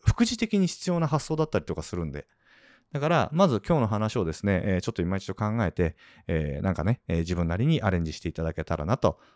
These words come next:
思います。はい。ではですね、最後ちょっとご案内があるんですけども、僕はウェイビレッジというですね、えー、ネット企業準備コミュニティを運営しています。今ですね、二百人弱ぐらいいるんですけれども、これ撮影している時点では、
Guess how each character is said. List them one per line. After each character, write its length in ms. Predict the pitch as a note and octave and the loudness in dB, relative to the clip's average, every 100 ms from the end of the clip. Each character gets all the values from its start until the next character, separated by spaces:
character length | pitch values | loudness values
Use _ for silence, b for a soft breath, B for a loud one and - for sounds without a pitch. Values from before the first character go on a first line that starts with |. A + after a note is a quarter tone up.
| b - | b -4
思 140 | F#2 | 0
い 80 | E2 | 0
ま 140 | D#2+ | -2
す。 180 | - - b b b b b | -6 -14 b b b b b
は 100 | D#3 | 2
い。 60 | E3 | 6
で 80 | |
は 60 | E3+ | 6
で 80 | A2+ | 6
す 60 | G#2+ | 2
ね、 40 | |
最 140 | - | 2
後 120 | A3+ B2 | 2 2
ち 40 | |
ょ 40 | |
っ 20 | A#2+ | 2
と 100 | G2 | 4
ご 80 | |
案 80 | G2 | 4
内 140 | G#2 G#2 | 4 4
が 80 | |
あ 20 | G#2 | 4
る 80 | |
ん 20 | E2+ | 2
で 60 | |
す 100 | - | -2
け 100 | E2 | -6
ど 100 | D#2+ | -2
も、 120 | F#2+ | -2
僕 260 | F#2+ G2 D3 | -2 0 2
は 40 | |
ウ 60 | G#2+ | 4
ェ 80 | A#2+ | 4
イ 60 | C#3 | 4
ビ 120 | D3+ | 2
レ 60 | |
ッ 40 | A2+ | 0
ジ 180 | - - | 0 -6
と 60 | |
い 20 | E2+ | -4
う 40 | |
で 80 | D#2+ | -4
す 100 | - | -4
ね、 240 | F#2+ F2 - | -2 -2 -4
え 220 | D#2+ D2 | -6 -4
ー、 40 | F2 | -4
ネ 60 | |
ッ 20 | F#2+ | -4
ト 200 | - A#2 | -2 -4
企 220 | - G2+ | -4 0
業 160 | G2 F#2 | 0 0
準 260 | F#2 F2+ | -2 -2
備 160 | E2+ D#2+ | -2 -6
コ 160 | - | -4
ミ 120 | F#2 E2 | -2 -2
ュ 20 | |
ニ 40 | |
テ 120 | - | -4
ィ 40 | D#2 | -6
を 40 | |
運 200 | F2+ E2 | -4 -4
営 80 | E2 | -4
し 100 | - | -6
て 100 | F2 | -10
い 20 | |
ま 140 | D#2 D#2+ | -8 -10
す。 120 | - | -10
今 260 | C#3 B2 F2 | -8 -6 -6
で 100 | D#2+ | -10
す 120 | - | -12
ね、 80 | E2+ | -14
二 80 | F2+ | -12
百 240 | A#2 C3 | -10 -8
人 100 | A#2+ | -6
弱 240 | G#2 B2 | -4 -2
ぐ 80 | A#2+ | 0
ら 60 | F#2 | 0
い 40 | |
い 40 | E2 | 0
る 100 | D#2+ | -4
ん 40 | |
で 60 | D#2 | -8
す 80 | |
け 100 | - | -10
れ 40 | D#2+ | -6
ど 80 | G#2+ | 4
も、 260 | C#3 - b b | 4 4 b b
こ 80 | - | -2
れ 80 | F2+ | -2
撮 160 | E2+ - | -2 -6
影 140 | E2 | -8
し 80 | - | -6
て 80 | E2 | -8
い 20 | |
る 60 | |
時 80 | D#2 | -8
点 120 | D2+ | -10
で 60 | C#2+ | -4
は、 180 | G2 | -2